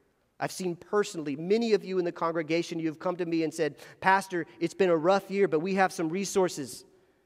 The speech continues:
Is there someone in the church I can help out financially?" It just happened this past Friday.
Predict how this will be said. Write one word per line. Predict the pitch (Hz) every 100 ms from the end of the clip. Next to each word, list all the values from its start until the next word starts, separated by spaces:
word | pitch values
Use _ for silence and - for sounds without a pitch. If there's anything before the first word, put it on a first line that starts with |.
| _ -
Is | 214 185
there | 202
someone | 202 220 226 214
in |
the | 202
church | 190 226 220 -
I | 214
can | 208
help | 202 226
out | 214 214
financially?" | 202 196 202 226 - 165
It | 175
just | 208 214
happened | 226 226 220
this | 220
past | - 240 233
Friday. | - 247 208 131